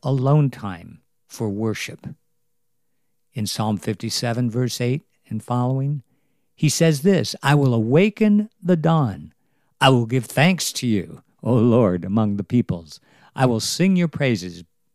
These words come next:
Be exalted above the heavens, O God. Let your glory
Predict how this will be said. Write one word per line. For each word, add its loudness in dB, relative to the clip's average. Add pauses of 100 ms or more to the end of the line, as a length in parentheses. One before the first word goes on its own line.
(400)
Be 2
exalted -2
above -4
the -4
heavens, -6
O -10
God. -14 (540)
Let -4
your -2
glory -2